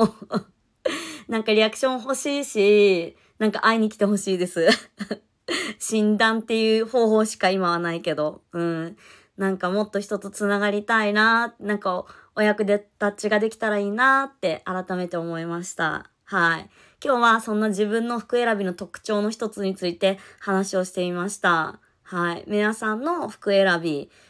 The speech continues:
はどんなところがポイントになってますか？これからも振り返っていくので、一緒に考えてみてくれると嬉しいです。ということで、今日もご視聴ありがとうございました。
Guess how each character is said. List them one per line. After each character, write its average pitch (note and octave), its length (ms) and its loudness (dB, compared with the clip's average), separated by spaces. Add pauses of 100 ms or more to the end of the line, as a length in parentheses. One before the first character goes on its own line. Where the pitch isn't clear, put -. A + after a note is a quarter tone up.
(120)
は C#4 400 2 (220)
ど G3 240 2
ん F#3+ 100 2
な E3 400 -4
と - 140 -18
こ F3 140 -2
ろ E3+ 140 0
が D#3+ 260 -6 (100)
ポ F3+ 140 -4
イ E3+ 40 -2
ン E3+ 60 -6
ト F3 80 0
に E3+ 80 0
な E3+ 100 -2
っ E3+ 40 -6
て F3 120 -10
ま E3 140 -8
す - 100 -14
か？ G#3+ 220 0 (560)
こ B3 80 0
れ B3 100 4
か C#4+ 140 4
ら C4 80 2
も C4 160 -2
振 A#3 80 0
り G3+ 100 -2
返 G#3+ 200 0
っ - 60 -10
て - 140 -6
い F3 80 -2
く G3 100 -6
の F3+ 140 -2
で、 A#3 400 0 (220)
一 G#3 80 -6
緒 G3 160 0
に F#3+ 100 -2
考 F#3 220 -2
え E3+ 80 -2
て E3+ 120 -6
み D#3+ 140 -4
て - 200 -10 (340)
く F#3+ 100 -8
れ E3+ 100 4
る E3+ 120 4
と - 260 -8
嬉 F3 240 -4
し F#3 160 -4
い E3+ 40 -4
で F3+ 280 4
す。 - 160 -14 (240)
と - 80 -4
い A#3+ 40 2
う - 40 -10
こ B3 80 -2
と A3 80 -12
で、 G3+ 280 0
今 F#3 100 -2
日 F3 40 -4
も E3+ 80 -4
ご F3 120 -6
視 F3+ 60 -14
聴 F#3 120 -6
あ F3+ 60 -2
り F#3 80 -4
が F#3+ 100 -2
と F#3+ 100 -6
う E3+ 40 -6
ご E3+ 100 -6
ざ E3+ 100 -4
い E3+ 80 -4
ま F3+ 140 -6
し - 80 -6
た。 E3+ 600 0